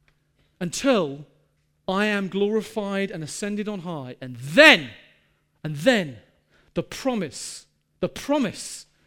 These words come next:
that then Jesus the baptizer, the promise of John seven,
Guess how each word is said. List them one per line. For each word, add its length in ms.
that 180
then 360
Jesus 460
the 120
baptizer, 720
the 80
promise 380
of 100
John 280
seven, 480